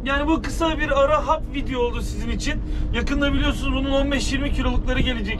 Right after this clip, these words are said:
inşallah Antalya'ya. Ee, bizi izlemeye devam edin. Sayenizde beş yüz kırk üç bin olduk. Avrupa'nın, e, en büyük YouTube balıkçılık kanalıyız. İnanılmaz bir şey bu. Ki düşünün, dünyanın en büyük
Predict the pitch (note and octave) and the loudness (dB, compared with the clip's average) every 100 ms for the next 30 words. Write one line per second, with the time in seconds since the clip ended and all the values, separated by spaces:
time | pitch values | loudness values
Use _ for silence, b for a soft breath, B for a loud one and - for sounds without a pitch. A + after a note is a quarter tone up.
0 | A#3 G3+ A3 G#3 G#3 G#3 G3+ G#3+ G3+ G3+ | -4 -2 0 2 2 0 0 0 2 2
1 | C4 - B B B B B G#3+ G#3+ A3 | 0 -2 B B B B B 2 2 2
2 | G#3+ D4+ D4 D4 B3 C4 B3+ B3 C4 C#4 | 0 -2 0 0 2 2 4 4 4 4
3 | C4 A3+ A3+ - - B B - A#3+ B3+ | 2 -4 -6 -8 -8 B B 0 4 4
4 | C#4+ C#4 - B3+ B3+ F3 A3+ C#4+ - C4 | 2 -2 -2 -4 -4 -4 -4 -2 -4 -4
5 | - C4 - - C#4+ - A3+ A3 G#3 G3+ | -2 -2 -2 -2 -2 -2 -2 -2 4 4
6 | F#3 D#3+ - - G#3 A#3 - A#3 A3+ A#3+ | 4 0 -4 0 0 0 -2 0 0 -2
7 | - - B B B G3 G3 G#3 B3 B3+ | -4 -6 B B B 6 6 6 2 -4
8 | A3+ A#3+ A3+ - A3+ - - G3+ G#3+ - | -2 -4 -4 -4 -2 -2 2 2 2 -2
9 | - G3+ A3+ G3+ F#3 F3+ A3 - - B | -4 -2 0 0 0 0 -2 -2 -2 B
10 | B - G#3+ A#3+ B3 B3+ B3 G#3 - F#3+ | B 0 2 4 4 4 2 0 -2 -2
11 | D#3+ D#3 - C#4+ C4 - C4+ A#3+ F#3+ A3+ | -4 -4 -4 -2 -2 0 0 0 0 0
12 | B3+ B3+ C4 C4 C4 B3 C#4 | 2 2 2 0 -2 -2 0